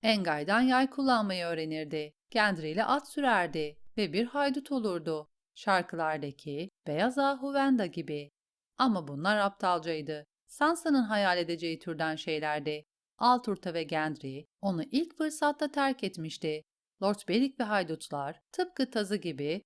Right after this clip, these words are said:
onu sadece fidye için istemişlerdi. Hiçbiri Arya'nın etrafta olmasını istemiyordu. "Onlar asla benim sürüm olmadılar. Alturta ve Gendry bile. Öyle olduklarını düşünmekle aptallık ettim.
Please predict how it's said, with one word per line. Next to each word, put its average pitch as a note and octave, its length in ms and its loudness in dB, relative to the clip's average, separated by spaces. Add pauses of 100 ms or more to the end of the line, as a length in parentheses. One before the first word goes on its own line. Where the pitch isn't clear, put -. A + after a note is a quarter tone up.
(120)
onu F3+ 260 0
sadece C#4 540 2
fidye C#4 420 0
için A#3+ 200 -2
istemişlerdi. D#3 920 -6 (380)
Hiçbiri B3 400 0
Arya'nın A3+ 500 2
etrafta F3 500 -6
olmasını D4 480 2
istemiyordu. D#3+ 880 0 (540)
"Onlar G#3 460 -4
asla F#3+ 540 -8
benim A#3+ 300 -2
sürüm B3+ 380 -6
olmadılar. E3+ 880 -2 (160)
Alturta F#3 680 -10
ve C4 120 -4
Gendry D4 520 -4
bile. E3 380 -12 (280)
Öyle D#3+ 300 -2
olduklarını F3 640 -8
düşünmekle F3+ 640 -10
aptallık C#4+ 640 -4
ettim. D3 460 -10